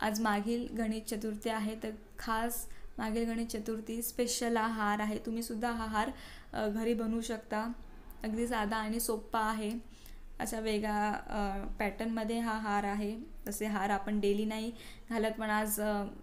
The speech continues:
मागील गणेश चतुर्थी आहे, तर तुम्हीसुद्धा हा हार असा घरी बनवू शकता. आणि इथे अशा प्रकारे आपला इथे हा हार तयार झालेला आहे. तुम्हाला जर हा व्हिडिओ आवडला असेल तर व्हिडिओला like, share आणि subscribe करायला विसरू नका.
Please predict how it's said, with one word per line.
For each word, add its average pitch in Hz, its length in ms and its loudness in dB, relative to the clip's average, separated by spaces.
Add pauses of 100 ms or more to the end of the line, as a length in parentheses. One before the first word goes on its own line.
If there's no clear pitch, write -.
(200)
मागील 214 360 2
गणेश 226 280 -2
चतुर्थी 220 320 -4
आहे, 220 260 -2
तर 220 120 -4
तुम्हीसुद्धा 220 400 -2
हा 220 160 -2
हार 214 240 0
असा 214 200 -2
घरी 214 220 0
बनवू 208 280 2
शकता. 208 460 -2 (1500)
आणि 220 160 0
इथे 220 200 -4 (240)
अशा 240 220 0
प्रकारे 226 320 -2
आपला 220 340 -2
इथे 226 540 -4
हा 214 120 -4
हार 214 200 0 (100)
तयार 208 180 4
झालेला 208 360 0
आहे. 214 300 0
तुम्हाला 214 440 -4
जर 220 180 0
हा 214 120 2
व्हिडिओ 214 280 0
आवडला 208 420 0
असेल 220 300 -4
तर 226 60 0
व्हिडिओला 214 340 0
like, 208 300 -2
share 202 260 -4
आणि 202 120 -2
subscribe 208 460 -6
करायला 208 380 -2 (440)
विसरू 226 320 -2
नका. 220 380 -2